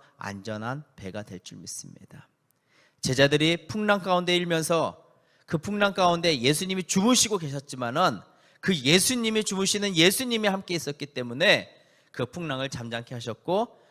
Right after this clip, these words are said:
그 풍랑에서 안전하게, 가장 안전하게 제자들을 지켰었던 것처럼, 여러분이 오는 그 풍랑, 여러분이 오는 그 시련, 여러분이 오는 여러 가지 역경 가운데 있어서 그 주님 앞에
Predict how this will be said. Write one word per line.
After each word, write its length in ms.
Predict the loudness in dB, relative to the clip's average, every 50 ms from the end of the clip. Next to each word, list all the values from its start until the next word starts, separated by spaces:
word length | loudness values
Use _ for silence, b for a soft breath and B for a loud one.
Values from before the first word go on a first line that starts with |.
| b b
그 200 | _ -10 -10 -10 -10 -10
풍랑에서 420 | -8 -8 -6 -6 -6 -6 -6 -8 -8 -8
안전하게, 760 | -8 -8 -8 -6 -4 -4 -4 -4 -4 -8 -10 -12 -16 -18 -20 _ _ _
가장 400 | -12 -12 -6 -4 -4 -4 -4 -6
안전하게 720 | -8 -10 -10 -12 -12 -12 -14 -10 -6 -4 -4 -4 -4 -8 _ _ _ _ _ _ _ _ _ _ _ _ _ _ _ _ _ _ b b b b b b b _ _
제자들을 500 | -8 -8 -6 -4 -6 -6 -6 -6 -8 -8
지켰었던 640 | -8 -12 -12 -10 -10 -10 -10 -10 -12 _ -14 -16 -14
것처럼, 480 | -16 -18 -16 -12 -8 -6 -6 -6 -8 -10 b b b b b b b b
여러분이 320 | 2 2 4 4 4 2 2
오는 260 | 2 2 2 0 0
그 140 | -2 -2 -4
풍랑, 520 | -4 -4 -6 -2 0 2 2 2 2 -2 -6 _ b b b b b b b _ 0
여러분이 280 | 0 0 2 2 0
오는 240 | 0 0 0 0 0
그 120 | 0 0
시련, 520 | 0 0 0 0 2 4 4 4 2 0 -6 b b b b b -2
여러분이 400 | 2 2 2 2 2 0 -2 0
오는 380 | 0 2 2 2 2 2 0 B B B B B -2
여러 320 | 0 4 6 8 8 8 8
가지 420 | 6 4 4 2 0 -2 -2 0 0
역경 380 | 0 0 2 0 0 0 0
가운데 420 | -2 -4 -4 -2 -2 -4 -4 -6 -8
있어서 580 | -8 -8 -8 -6 -2 0 0 0 -2 -4 b b b b b b
그 160 | -6 -6 -6 -4
주님 500 | -4 -6 -8 -6 -6 -6 -6 -6 -8 -10
앞에 380 | -12 _ -12 -12 -12 -12 -14